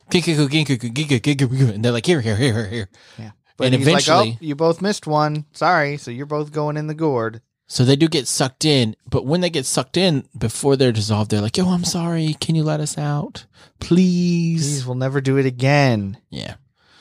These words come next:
Speaker 1: So Goku, being the big softy he is, lets him out. But the
Speaker 2: Mm-hmm.
Speaker 1: old dude with the mustache,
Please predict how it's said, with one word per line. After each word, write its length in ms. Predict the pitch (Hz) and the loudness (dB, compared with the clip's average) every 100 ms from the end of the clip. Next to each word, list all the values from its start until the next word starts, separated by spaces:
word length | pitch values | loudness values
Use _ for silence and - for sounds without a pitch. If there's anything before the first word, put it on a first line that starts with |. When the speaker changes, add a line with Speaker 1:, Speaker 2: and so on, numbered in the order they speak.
| _ | _
Speaker 1:
So 180 | - 127 | -4 0
Goku, 340 | 120 139 135 | 2 2 2
being 200 | 113 117 | 2 2
the 80 | 107 | 2
big 220 | 98 101 | 0 -4
softy 420 | - 120 120 - 95 | -4 -4 -4 -6 -10
he 80 | |
is, 260 | 87 87 87 | -10 -10 -8
lets 200 | 101 - | -8 -8
him 100 | 92 | -8
out. 240 | 113 82 - _ - _ | -6 -8 -12 _ -20 _
But 180 | - 120 | -2 0
the 80 | 120 | 0
Speaker 2:
Mm-hmm. 80 | 107 | 2
Speaker 1:
old 300 | 143 190 135 | 4 4 2
dude 340 | 117 110 104 - - _ | 0 -2 -2 -8 -16 _
with 140 | 113 98 | -6 -4
the 80 | |
mustache, 800 | 104 127 135 - 87 90 - - | 0 0 0 -4 -8 -8 -10 -14